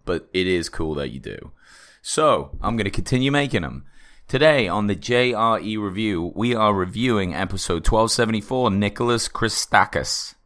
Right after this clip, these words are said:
This is an interesting one. Smart guy.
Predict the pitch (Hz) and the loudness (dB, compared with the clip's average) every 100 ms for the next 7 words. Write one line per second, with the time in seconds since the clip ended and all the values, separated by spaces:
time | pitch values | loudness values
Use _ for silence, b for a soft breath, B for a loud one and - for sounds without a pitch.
0 | _ b b b b - 117 131 135 - | _ b b b b -8 -2 0 0 0
1 | 85 - 80 76 73 50 - 117 - 117 | -2 -2 -10 -10 -10 -12 -16 -10 0 4
2 | 117 104 113 110 67 | 4 4 4 4 2